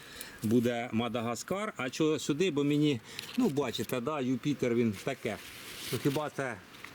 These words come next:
хіба це грони? І я думаю, та нафіг воно мені надо, це щоб і в дворі вже не смерділо. Возьму та пере-, переб'ю я його. Думаю, ну, а Мадагаскар, бо в мене дальше тут Джой ось росте, а ще дальше Львівський.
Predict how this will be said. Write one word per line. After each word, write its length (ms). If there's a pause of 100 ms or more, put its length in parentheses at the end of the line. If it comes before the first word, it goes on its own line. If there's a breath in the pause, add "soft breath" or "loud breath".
(200)
хіба 340
це 140
грони? 500 (600)
І 60
я 140
думаю, 320
та 100
нафіг 400
воно 220
мені 220
надо, 320
це 140
щоб 180
і 80
в 60
дворі 320
вже 140
не 100
смерділо. 540
Возьму 360
та 140
пере-, 380
переб'ю 380
я 160
його. 300 (460)
Думаю, 380
ну, 160
а 100
Мадагаскар, 840
бо 120
в 40
мене 260
дальше 520 (280 loud breath)
тут 160
Джой 500 (420 loud breath)
ось 260
росте, 420
а 260
ще 200
дальше 360
Львівський. 520